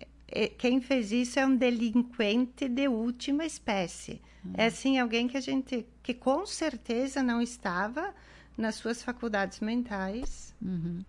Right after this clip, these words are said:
Speaker 2: E essa, esse acompanhamento precisa de uma notificação, por exemplo, que a, a paciente precisa notificar previamente a clínica ou o hospital que estará acompanhada ou não?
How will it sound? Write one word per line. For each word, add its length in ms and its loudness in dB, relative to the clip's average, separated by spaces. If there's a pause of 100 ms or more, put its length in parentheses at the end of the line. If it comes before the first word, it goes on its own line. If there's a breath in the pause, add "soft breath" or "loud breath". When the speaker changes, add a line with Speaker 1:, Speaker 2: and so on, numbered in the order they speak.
(360 loud breath)
Speaker 2:
E 140 4
essa, 340 4 (140)
esse 180 2
acompanhamento 680 4
precisa 560 2
de 140 4
uma 180 6
notificação, 1200 2
por 220 0
exemplo, 580 2 (260 loud breath)
que 140 -10
a, 500 2 (120)
a 120 -4
paciente 500 6
precisa 360 2
notificar 1000 6
previamente 880 4
a 40 -2
clínica 560 0
ou 200 2
o 60 -2
hospital 600 2
que 220 -2
estará 480 2
acompanhada 720 -2
ou 120 -2
não? 180 -6